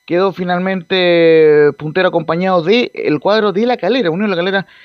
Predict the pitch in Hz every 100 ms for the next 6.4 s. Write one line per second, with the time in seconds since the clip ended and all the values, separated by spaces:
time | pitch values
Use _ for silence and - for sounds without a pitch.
0 | - - 120 127 127 127 160 156 160 185
1 | 160 151 139 185 147 151 147 - 226 -
2 | 233 208 196 202 285 156 135 160 156 196
3 | 175 - _ - 160 131 151 180 165 156
4 | 147 170 165 175 - 139 139 165 - 160
5 | 156 147 151 151 151 151 226 240 214 226
6 | 220 220 220